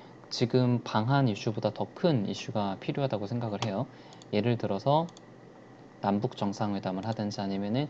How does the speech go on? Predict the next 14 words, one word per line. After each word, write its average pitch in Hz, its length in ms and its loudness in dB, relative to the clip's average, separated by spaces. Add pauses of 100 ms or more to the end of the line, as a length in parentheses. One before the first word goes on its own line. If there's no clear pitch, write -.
(300)
북미 107 240 0
고위급 123 520 2
회담이 123 600 2
잡히는 113 720 0
그런 110 280 2
이벤트가 101 760 0
있을 98 320 0
때 95 380 0
더 101 120 -2
오르겠죠. 95 460 0 (760)
근데 127 240 4
지금 139 540 2
당장에 123 540 2
뭐 98 440 4